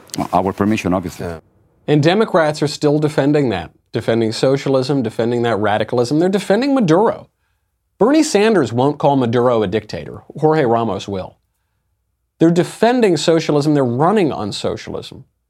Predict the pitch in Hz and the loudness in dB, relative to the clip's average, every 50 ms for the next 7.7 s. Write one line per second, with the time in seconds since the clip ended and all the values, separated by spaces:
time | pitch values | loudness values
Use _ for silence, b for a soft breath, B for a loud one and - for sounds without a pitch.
0 | _ _ _ _ _ _ _ _ _ _ - 127 131 127 131 160 180 202 214 196 | _ _ _ _ _ _ _ _ _ _ 0 2 2 4 4 4 4 4 2 2
1 | 170 151 - - 123 123 117 117 113 120 120 120 110 - 101 95 - - - - | 0 0 0 -2 -2 0 2 2 2 2 2 0 -2 -6 -8 -8 -10 -14 -16 -20
2 | - - _ _ _ _ _ _ _ _ _ _ _ _ _ _ _ - 139 143 | -20 -20 _ _ _ _ _ _ _ _ _ _ _ _ _ _ _ 0 2 2
3 | 143 135 120 - 151 123 117 113 - - 110 107 101 - 123 117 113 - 113 - | 2 2 0 0 0 0 -2 -2 -2 -2 -2 -2 -2 -2 -4 -2 -2 -2 -2 -2
4 | - - 113 101 98 95 92 92 - _ _ - - - 123 113 101 95 95 95 | -4 -4 -2 -2 -2 -2 -4 -6 -10 _ _ -14 -8 -6 -4 -4 -4 -4 -4 -4
5 | 101 104 101 95 101 101 104 104 107 104 - 107 98 98 95 - _ _ _ _ | -2 -2 -2 0 2 2 2 0 0 -2 -4 -4 -4 -6 -8 -12 _ _ _ _
6 | _ _ _ - - - 113 85 113 107 107 - - - 101 107 107 107 107 101 | _ _ _ -12 -8 -6 -4 -2 -2 -2 -2 -2 -6 -8 -8 -6 -6 -6 -6 -4
7 | 101 98 101 101 98 92 110 120 135 127 104 - - - | -4 -4 -4 -4 -6 -6 -4 -4 -6 -6 -6 -10 -14 -20